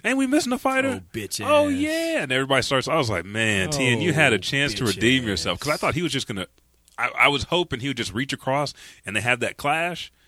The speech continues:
Speaker 2: Tien ain't about that life.
Speaker 1: Mm, we're in that goddamn sash.
Speaker 2: This was the episode when you realize motherfuckers ain't crazy.
Speaker 1: Yeah, except for Yamcha. Yamcha's still trying to get in on the tournament. Now,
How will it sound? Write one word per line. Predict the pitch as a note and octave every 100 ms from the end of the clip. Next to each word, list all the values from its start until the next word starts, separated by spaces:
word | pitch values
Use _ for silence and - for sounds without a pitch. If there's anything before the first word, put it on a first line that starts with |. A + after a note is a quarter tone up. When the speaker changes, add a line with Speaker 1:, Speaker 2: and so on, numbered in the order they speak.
| _ -
Speaker 2:
Tien | C3+ C3 G#2
ain't | G2
about | F2 F2 E2+
that | E2+
life. | F2 F2+ F2 _ _ _ -
Speaker 1:
Mm, | G2+ G#2+ F2 F2
we're | G2+
in |
that | F#2 D#2 _
goddamn | - A2 A2+ A2 F2 F2+ F#2 F#2 F2+
sash. | D#2+ - F2+ D2+ C2+ C#2+ A#2
Speaker 2:
This | F#3+ D4
was | A#3 G3
the | D3
episode | C#3+ C#3+ - C#3+ C3+
when | A#2+ A#2
you | A2
realize | A#2 C3 C3+ C3+ C3 B2+ A#2 A2+
motherfuckers | A#2+ C3+ - A#2+ A2 G2+
ain't | G2 F2
crazy. | F2 F2 - - _ _ _
Speaker 1:
Yeah, | G2 F#2+ G#2+ A2
except | F#2+ A#2 G2+
for | G#2+
Yamcha. | A#2+ E3 -
Yamcha's | A#2 G#3+ - -
still | F#3 G#3+
trying | F3 C#3+
to |
get | B2+ B2+
in |
on | A#2
the | G2+
tournament. | A2+ G2+ F2 E2 - _ _ _ _ _ -
Now, | B2+